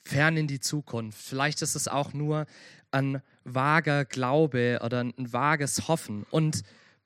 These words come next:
ganz ehrlich, ich verstehe das total. Ähm, oft, wenn ich so, so gerade diese ganz, ganz, ganz starken Aussagen in der Bibel lese, die ja schon fast zu schön sind, um wahr zu sein,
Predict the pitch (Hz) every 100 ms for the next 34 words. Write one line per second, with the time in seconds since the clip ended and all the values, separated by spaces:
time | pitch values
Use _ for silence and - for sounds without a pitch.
0 | _ 170 170 156 196 190 - - 151 -
1 | 156 - 170 156 - 139 143 143 113 107
2 | - - - - _ 135 139 143 - 175
3 | 175 - 156 147 139 - - - - -
4 | 143 147 143 139 - _ - 147 143 139
5 | - 175 185 160 160 - 143 165 180 -
6 | 151 151 - 147 147 - 143 - 139 143
7 | 156 - 135 131 131 131 127 131 127 139
8 | 147 - 143 151 - 156 - 151 - -
9 | - 196 196 - 185 208 185 - 113 110
10 | 104 98 98 - - 92 95